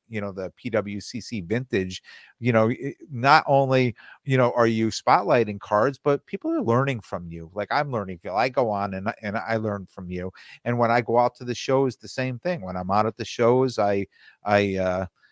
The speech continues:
you know, I, I, I'm picking up knowledge all the time, even if it's not a direct conversation, right? Even if I'm just listening to another conversation happening at a table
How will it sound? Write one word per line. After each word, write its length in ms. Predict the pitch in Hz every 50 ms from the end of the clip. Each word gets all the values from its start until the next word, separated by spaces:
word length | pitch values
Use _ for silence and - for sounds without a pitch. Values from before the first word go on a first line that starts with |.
| _ _ _ -
you 80 | 123
know, 140 | 110 101 101
I, 320 | 107 101 104 104 104 110 - -
I, 220 | 104 101 101 104 98 - _ _ _ _ _ _ _ _ _ _ _ _ -
I'm 120 | 117 117
picking 300 | - - 143 117 131 131
up 100 | 131 117
knowledge 480 | 120 120 120 117 107 95 92 82 78 -
all 120 | 117 113
the 100 | 123 123
time, 280 | - - 131 117 101 98 - - - -
even 200 | 147 196 330 285
if 100 | 269 -
it's 160 | 247 - -
not 140 | 185 175 160
a 60 | 143
direct 320 | 117 113 113 127 131 -
conversation, 800 | - - 131 127 113 107 95 - 139 147 147 - - 90 82 80 _ _ _ _ -
right? 160 | 117 120 127
Even 240 | 127 127 143 170 156
if 100 | 147 -
I'm 140 | 143 131 120
just 200 | 127 123 - -
listening 380 | 131 143 - - 143 117 110 107
to 140 | - -
another 240 | 110 113 135 135 127
conversation 680 | - - 131 127 120 113 104 - 135 131 131 - 110 90
happening 440 | 85 98 117 113 - 113 107 104 107
at 80 | 101
a 80 | 98 95
table 480 | - 110 113 117 117 104 98 92 92